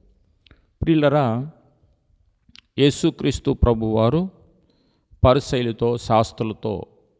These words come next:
మాట్లాడుతున్నటువంటి సమయంలో ఆయన, "మీ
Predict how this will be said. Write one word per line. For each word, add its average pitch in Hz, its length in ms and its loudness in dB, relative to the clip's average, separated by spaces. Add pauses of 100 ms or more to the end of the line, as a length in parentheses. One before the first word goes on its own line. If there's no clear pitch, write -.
(760)
మాట్లాడుతున్నటువంటి 110 1040 -6
సమయంలో 107 640 -6 (2000)
ఆయన, 123 640 0 (2250)
"మీ 147 840 -2